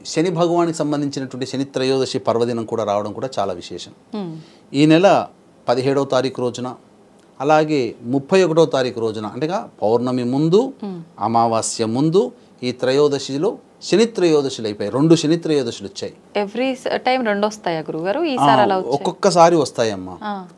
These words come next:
Speaker 1: అంటే ఈ యొక్క శ్రావణ మాసంలో రెండు శని త్రయోదశులు వచ్చాయి.
Speaker 2: ఆహాహా.
Speaker 1: పదిహేడవ తారీఖు రోజున, ముప్పై ఒకటవ తారీఖు రోజున.
Speaker 2: Hmm.
Speaker 1: కాబట్టి ముఖ్యంగా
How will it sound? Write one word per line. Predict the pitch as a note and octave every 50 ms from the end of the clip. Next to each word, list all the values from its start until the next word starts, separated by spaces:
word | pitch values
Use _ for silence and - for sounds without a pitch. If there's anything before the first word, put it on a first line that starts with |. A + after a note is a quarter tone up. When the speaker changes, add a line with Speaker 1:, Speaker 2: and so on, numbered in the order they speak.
| _ _ _ -
Speaker 1:
అంటే | C3+ E3 G#3+ G#3+
ఈ | - - C#3 D#3+ F3 F#3+
యొక్క | F#3+ F3+ F#3 - F#3+ F3+
శ్రావణ | E3+ - D#3+ D3+ F3 G3 G3+
మాసంలో | G3 F3+ E3+ D#3+ F#3 F#3 G#3 F#3+
రెండు | D3+ D3+ E3 F#3 F3
శని | F3 E3+ E3
త్రయోదశులు | D#3+ D#3 C#3 B2+ A#2 A2+ A2+ - - G2+
వచ్చాయి. | F2+ - - F#2+ - - - -
Speaker 2:
ఆహాహా. | A#3 A3+ G#3 G#3+ G#3 G3 G3+ F#3+ F#3+ F3+
Speaker 1:
పదిహేడవ | - A2+ A#2+ C#3 C#3 D3 D3
తారీఖు | C#3+ D#3+ D3+ D#3+ D#3 E3
రోజున, | E3 E3 F3+ A3 B3+
ముప్పై | A3+ F#3+ D#3+ - - D#3+ D3
ఒకటవ | C3+ C3
తారీఖు | A#2+ - A#2 G#2+ G#2 - G2
రోజున. | G2+ F#2+ F#2+ G2
Speaker 2:
Hmm. | F#2 - - B3 A#3+ A#3 G#3 F3+ D#3+ E3+ - - -
Speaker 1:
కాబట్టి | D#3+ F3 G3+ A3 G#3+ A3+
ముఖ్యంగా | F#3+ D#3 D#3 - - - A3+ A3+ A3+ A3 G#3 D#3+ C#3 C3+ C#3 D#3 F3